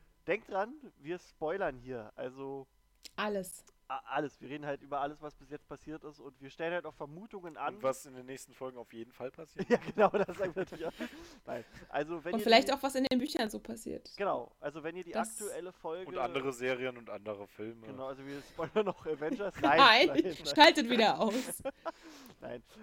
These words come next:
Speaker 1: also wir, äh, werden hier auf jeden Fall über die aktuelle Folge reden, was passiert ist. Und ja, ähm, wollen wir gleich mal loslegen, ne?
Speaker 2: Mhm.
Speaker 1: Die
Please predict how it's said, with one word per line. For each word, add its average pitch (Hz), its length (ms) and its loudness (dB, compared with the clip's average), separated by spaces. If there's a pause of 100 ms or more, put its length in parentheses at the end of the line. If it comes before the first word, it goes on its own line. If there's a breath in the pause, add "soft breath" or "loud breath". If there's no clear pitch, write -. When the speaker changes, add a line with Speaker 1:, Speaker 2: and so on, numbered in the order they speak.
Speaker 1:
also 151 320 -4
wir, 143 760 -2
äh, - 40 -12
werden 147 220 -4
hier 147 160 -8
auf 139 100 -10
jeden 151 120 -14
Fall 139 140 -12
über 135 160 -12
die 127 140 -16
aktuelle 139 420 -12
Folge 139 360 -12
reden, 135 220 -16
was 127 140 -16
passiert 131 420 -18
ist. 123 260 -20 (380)
Und 117 380 -20 (1040)
ja, 147 360 -4 (520)
ähm, 120 400 -8 (400)
wollen 143 160 -10
wir 196 60 -10
gleich 180 200 -14
mal 147 160 -12
loslegen, 143 480 -14
ne? 139 180 -18 (720)
Speaker 2:
Mhm. 190 440 -6
Speaker 1:
Die 131 300 -10